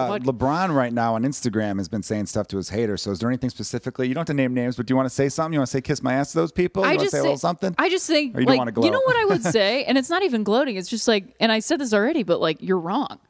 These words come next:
Speaker 1: Sure.
Speaker 2: You're actually wrong, and look at why you're wrong. Just think about why you're
Speaker 1: Sometimes
Speaker 2: wrong.
Speaker 1: that's more satisfying,
Speaker 2: Yeah,
Speaker 1: just to tell
Speaker 2: it
Speaker 1: someone they're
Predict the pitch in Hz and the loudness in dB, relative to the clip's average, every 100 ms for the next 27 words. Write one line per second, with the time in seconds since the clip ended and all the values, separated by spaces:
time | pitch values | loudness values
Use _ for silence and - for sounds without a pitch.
0 | _ _ _ - - 135 185 220 269 - | _ _ _ -10 -4 -4 0 0 0 0
1 | 277 214 202 208 220 196 190 208 208 202 | -2 0 0 2 0 -4 0 0 2 0
2 | 180 185 170 139 160 - - _ _ _ | 0 0 -4 -6 -8 -8 -14 _ _ _
3 | _ _ - 220 - 240 233 233 202 185 | _ _ -6 -4 -2 -2 2 2 2 0
4 | - 185 170 170 170 185 _ - 180 147 | 0 0 0 0 -4 -8 _ -4 0 0
5 | 131 117 - 110 95 92 90 - 82 78 | 2 0 0 -4 -2 -2 -2 -4 -6 -4
6 | 339 302 107 104 220 | -2 -2 -2 -2 2